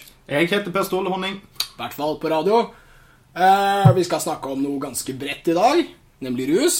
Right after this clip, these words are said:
Speaker 1: Åh, er det noe nytt hver gang med oss?
Speaker 2: Åh, utrolig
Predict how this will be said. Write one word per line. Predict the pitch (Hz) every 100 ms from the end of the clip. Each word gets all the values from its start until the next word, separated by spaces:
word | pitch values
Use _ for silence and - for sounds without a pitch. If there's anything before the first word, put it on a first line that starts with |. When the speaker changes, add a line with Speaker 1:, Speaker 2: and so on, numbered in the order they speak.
| - - _ -
Speaker 1:
Åh, | 139 - - - - - -
er | -
det | 139 143
noe | 143 147
nytt | 170 - 143
hver | 156 139 127
gang | 131 127
med | 127
oss? | 165 - -
Speaker 2:
Åh, | 151 156 156 147 139 131 139 127 - 139 127 - 160
utrolig | - 151 147